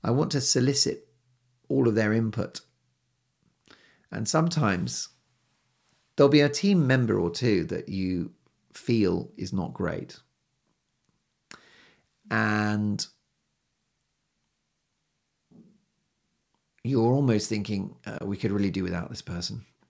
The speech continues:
quite frankly. They're making up the numbers." And, and of course, you know, that's an issue, and you perhaps need to look at that, give that person the opportunity to change. And if they can't, then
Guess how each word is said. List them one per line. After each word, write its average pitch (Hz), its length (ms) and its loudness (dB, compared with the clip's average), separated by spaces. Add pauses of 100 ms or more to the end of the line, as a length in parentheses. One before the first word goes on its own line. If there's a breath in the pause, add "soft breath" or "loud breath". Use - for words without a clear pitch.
(240)
quite 90 220 -6
frankly. 95 300 -6
They're 107 160 0
making 110 320 0
up 82 100 -6
the 87 80 -6
numbers." 85 340 -6
And, 139 260 -4
and 190 320 -2
of 175 140 -6
course, - 380 0
you 151 100 -2
know, 110 160 2
that's - 280 -2
an 110 80 0
issue, 98 400 0
and 92 240 -2 (540 soft breath)
you 107 140 0
perhaps 101 340 -2
need 95 220 -4
to 87 360 -4 (880)
look 101 240 -6
at - 60 -8
that, - 300 -8 (200)
give 101 140 -2
that - 160 0
person 98 380 -4
the 90 100 -2
opportunity 98 480 -6
to - 100 -8
change. 101 440 -2
And 87 100 -4
if 90 80 -10
they - 100 -8
can't, 98 440 -4
then 90 340 -6